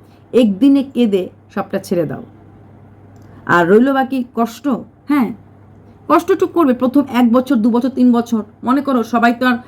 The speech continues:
সোনার চামচ মুখে নিয়ে জন্মায় না। আমাদের, আহ, বড় বড় হিরো হিরোইনরা যাদেরকে আমরা দেখি,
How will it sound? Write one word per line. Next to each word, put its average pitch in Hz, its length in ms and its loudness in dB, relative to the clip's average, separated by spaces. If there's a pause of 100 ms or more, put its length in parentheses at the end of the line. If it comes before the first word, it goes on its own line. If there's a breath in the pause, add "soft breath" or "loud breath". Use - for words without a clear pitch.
(240 loud breath)
সোনার 240 260 4
চামচ 220 300 0
মুখে 208 240 0
নিয়ে 240 120 4
জন্মায় 262 300 0
না। 214 200 -2 (360 soft breath)
আমাদের, 220 340 2
আহ, 180 460 -4
বড় 214 180 0
বড় 226 200 2
হিরো 214 260 2
হিরোইনরা 240 460 2
যাদেরকে 220 260 -2
আমরা 226 120 0
দেখি, 226 360 -4